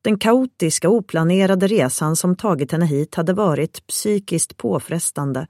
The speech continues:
och fått henne att se suddigt. Därför var hon nära att missa den svaga skuggan som rörde sig vid vägkanten och sen kastade sig ut framför henne. Hon hann precis vrida på ratten för att inte köra på den skuttande pungråttan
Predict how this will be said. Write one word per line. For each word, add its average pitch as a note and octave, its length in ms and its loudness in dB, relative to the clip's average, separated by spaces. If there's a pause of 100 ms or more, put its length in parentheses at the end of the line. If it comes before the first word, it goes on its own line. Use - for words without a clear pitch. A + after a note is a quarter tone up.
(220)
och - 240 -8
fått - 280 0
henne F3 200 2
att F3+ 80 0
se C#3 180 -2
suddigt. - 720 -4 (920)
Därför G#3 240 4
var G3+ 120 4
hon A#3 140 4
nära E3 280 4
att E3 60 2
missa G3 320 2
den A3 120 0
svaga D3 360 0
skuggan D3 520 -2
som E3 200 0
rörde E3 280 2
sig D3 180 -2
vid D3+ 120 0
vägkanten D#3+ 800 -2
och D#3+ 100 0
sen C3+ 200 -4
kastade F#3 580 -4
sig - 160 0
ut D#3+ 180 -4
framför D3 320 -6
henne. C#3+ 240 -6 (1040)
Hon G3+ 120 2
hann G#3 180 4
precis G#3+ 440 0
vrida F3 300 4
på F#3 120 -2
ratten E3+ 480 -2
för G#3+ 120 -4
att G3+ 40 2
inte D3+ 160 0
köra E3 280 0
på D#3+ 280 0
den D#3+ 160 0
skuttande D3 600 -4
pungråttan C#3+ 760 -4